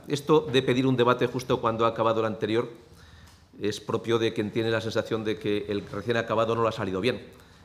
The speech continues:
y, por tanto, pide una segunda oportunidad, pero sí lo va a tener. Si la pregunta es que si va a haber un debate del Estado de la Comunidad,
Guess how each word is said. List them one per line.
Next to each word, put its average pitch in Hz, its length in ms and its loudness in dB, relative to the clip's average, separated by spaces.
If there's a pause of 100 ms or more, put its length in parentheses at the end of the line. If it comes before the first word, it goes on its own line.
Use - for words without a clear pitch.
(100)
y, - 100 -10
por - 200 -6
tanto, 104 680 -6
pide 104 160 -6
una 104 140 -4
segunda 101 320 -6
oportunidad, 104 600 -2 (340)
pero 110 140 0
sí 131 120 0
lo 110 80 2
va 120 120 8
a 120 60 0
tener. 92 220 -4
Si - 180 -12
la 95 140 -4
pregunta 107 420 -2
es 107 180 -4 (140)
que 104 140 -4
si - 240 -8
va 110 80 -2
a 107 40 0
haber 104 120 -2
un 101 120 -6
debate 101 280 -4
del 95 120 -4
Estado 98 280 -4
de 95 80 -2
la 95 100 -4
Comunidad, 95 380 -8